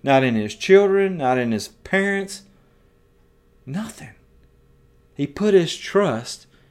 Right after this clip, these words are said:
in the Lord. When, when Jesus gave him direction, he was full of fear at first.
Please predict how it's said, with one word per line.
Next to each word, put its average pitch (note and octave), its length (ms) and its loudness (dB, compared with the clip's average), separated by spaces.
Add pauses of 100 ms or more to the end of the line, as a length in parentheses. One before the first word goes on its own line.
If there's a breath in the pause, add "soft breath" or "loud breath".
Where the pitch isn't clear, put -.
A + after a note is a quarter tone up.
(340 soft breath)
in A#2 480 -2 (500 soft breath)
the C3+ 80 -4
Lord. B2+ 380 -4 (180 loud breath)
When, C#3 320 -4
when C3+ 200 0
Jesus G#3 480 -2
gave F#3+ 240 2
him F3+ 180 -2
direction, C3 680 -4 (640 soft breath)
he F3+ 180 2
was E3 200 2
full G3+ 240 6
of B3 100 -4
fear F3+ 300 4
at B2+ 100 -8
first. A#2 480 -4